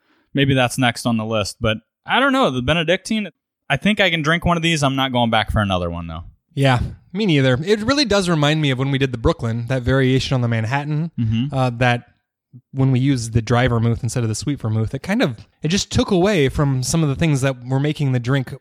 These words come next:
Speaker 2: a favorite of mine.
Speaker 1: Yeah.
Speaker 2: Uh, like in the Manhattan, I really like this, the way the sweet vermouth plays with the rye.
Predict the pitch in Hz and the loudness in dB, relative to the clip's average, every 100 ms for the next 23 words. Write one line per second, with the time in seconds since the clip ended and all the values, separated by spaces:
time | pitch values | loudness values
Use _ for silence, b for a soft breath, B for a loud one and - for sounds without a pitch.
0 | _ 101 87 180 170 123 107 113 107 101 | _ -4 0 2 2 0 -2 -2 -2 -2
1 | 143 - B B 104 104 127 120 113 120 | -6 -10 B B 0 2 2 0 0 0
2 | 117 123 143 135 123 120 131 190 135 127 | -2 0 2 2 2 2 0 0 0 2
3 | 127 139 127 123 120 - - 127 123 120 | 2 2 2 0 -2 -4 -2 0 2 2
4 | 143 120 117 117 127 - 139 165 117 - | 0 0 2 2 2 0 0 2 2 0
5 | 110 147 156 110 | -2 -2 -4 -10